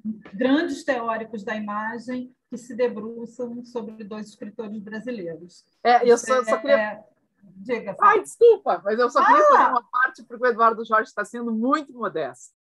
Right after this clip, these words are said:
Speaker 2: né? Porque é a ideia dele fazer esses dois grandes pensadores
Speaker 1: Uhum.
Speaker 2: olharem para esses
Speaker 1: Exatamente.
Speaker 2: escritores brasileiros, né?
Speaker 1: Ele deixou insinuado, né?
Speaker 2: É,
Speaker 1: Dizendo que são as
Speaker 2: mas
Speaker 1: duas
Speaker 2: tem que dizer,
Speaker 1: conferências.
Speaker 2: alguém tem que afirmar. O Eduardo que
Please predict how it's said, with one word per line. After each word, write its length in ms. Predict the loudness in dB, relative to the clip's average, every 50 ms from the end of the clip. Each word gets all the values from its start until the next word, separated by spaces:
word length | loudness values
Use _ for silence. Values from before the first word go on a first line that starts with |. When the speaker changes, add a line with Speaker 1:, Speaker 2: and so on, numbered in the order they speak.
| _ _ -10
Speaker 2:
né? 220 | -8 -6 -6 -6 -6 -4
Porque 260 | -6 -6 0 2 2
é 80 | 2 2
a 40 | 2
ideia 500 | 0 -2 0 0 0 2 2 0 -2 -6 -10
dele 640 | -12 -8 -4 -2 0 0 2 2 2 2 2 -2 -4
fazer 360 | -2 -4 -4 -4 -2 -4 -6
esses 280 | -6 -8 -12 -16 -16 -6
dois 300 | 0 2 4 4 4 2
grandes 400 | 0 -4 -4 -4 -6 -8 -14 _
pensadores 720 | -18 -18 -16 -12 -12 -10 -6 -4 -4 -4 -4 -6 -10 -18 _ _ _ _ -18
Speaker 1:
Uhum. 100 | -10 -2 2
Speaker 2:
olharem 840 | 2 4 6 6 6 8 8 8 6 6 4 2 -2 -2 -8 -16 _
para 140 | -4 -2 -2
esses 520 | -2 -2 -4 -6 -10 -16 -18 -18 -18 -16
Speaker 1:
Exatamente. 360 | -16 -16 -10 -4 -4 -4 -4 -4 -4 -8
Speaker 2:
escritores 500 | -8 -6 -4 0 0 2 2 2 -2 0
brasileiros, 800 | 0 0 0 0 0 0 0 0 -2 -4 -6 -10 -16 _ _ _
né? 120 | -20 -12 -8
Speaker 1:
Ele 220 | -6 -4 -4 -6 -6
deixou 320 | -4 -6 -6 -6 -8 -8
insinuado, 960 | -10 -10 -12 -10 -8 -2 -2 0 4 6 6 8 8 8 6 4 2 -2 -4 -2
né? 240 | 0 2 4 4
Speaker 2:
É, 220 | 6 8 8 8 10 10 10 10 10 8 6
Speaker 1:
Dizendo 60 | 6
que 60 | 6
são 140 | 6 6 6
as 80 | 8 6
Speaker 2:
mas 160 | 4 4 4
Speaker 1:
duas 160 | 2 2 2
Speaker 2:
tem 100 | 2 0
que 100 | 0 2
dizer, 160 | 4 6 6 6
Speaker 1:
conferências. 680 | 6 6 4 4 4 0 2 4 4 4 4 4 4
Speaker 2:
alguém 400 | 4 4 2 2 -4 -6 -6 -6
tem 200 | -8 -12 -12 -6
que 100 | 0 2
afirmar. 720 | 2 2 2 -2 -4 -2 -2 0 2 4 4 6 4 4 4
O 80 | 4 2
Eduardo 720 | 2 0 -4 -2 2 2 4 4 4 2 0 -4 -8 -8
que 120 | _ -10